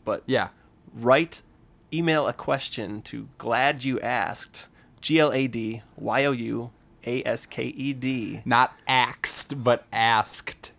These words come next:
Speaker 1: Yeah, not ask, not axed, asked at bumbershootrecords dot com.
Speaker 2: Also, check out bumbershootrecords dot com.
Speaker 1: Hopefully you're already there if you're hearing this.
Speaker 2: Correct.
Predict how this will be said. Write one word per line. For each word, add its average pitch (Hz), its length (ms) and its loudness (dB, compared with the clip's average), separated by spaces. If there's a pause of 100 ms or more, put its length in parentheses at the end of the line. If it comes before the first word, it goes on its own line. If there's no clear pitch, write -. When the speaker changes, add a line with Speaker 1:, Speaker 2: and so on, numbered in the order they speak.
Speaker 1:
Yeah, - 220 -8 (120)
not 117 220 -8
ask, - 500 -4
not - 180 -8
axed, 135 540 -10 (220)
asked - 680 -6 (540)
at - 380 0 (540)
bumbershootrecords 113 840 -2
dot 107 220 -8
com. 107 320 -10 (260)
Speaker 2:
Also, 107 420 -2 (120)
check - 180 -4
out 104 220 -4
bumbershootrecords 110 1000 -2
dot 85 320 -2
com. 90 380 -8
Speaker 1:
Hopefully 151 400 -2
you're 117 180 -2
already 110 220 -2
there 113 180 -2
if 107 100 -8
you're 110 100 -12
hearing 120 380 -8
this. - 140 -16
Speaker 2:
Correct. 107 640 -2